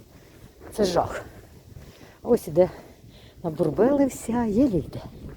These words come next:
Ну, хто його батько, я не знаю, але він пішов. Ужас. Не можуть мужики пити. Ні, некоторі можуть, а некоторі не можуть.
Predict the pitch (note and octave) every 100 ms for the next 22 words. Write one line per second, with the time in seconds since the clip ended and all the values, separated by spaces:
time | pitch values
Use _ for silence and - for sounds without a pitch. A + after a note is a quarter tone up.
0 | - - - - - - - - - -
1 | - _ - - - A3+ F#3+ A#3 - F#3
2 | G3 G#3 - A#3+ G3 E3+ G#3 A#3 - F#3
3 | - G3+ - - _ _ _ _ _ -
4 | E3 - - - - _ - - - -
5 | - - _ - G#3 E3 D3+ D#3 D#3 C#3
6 | E3+ - A#3+ - A3+ F#3 C#3 B3+ - B3+
7 | A#3+ A#3+ C4+ C#3 D3+ F#3 G3+ G3+ E3+ E3+
8 | E3 D3 A#2+ C3+ -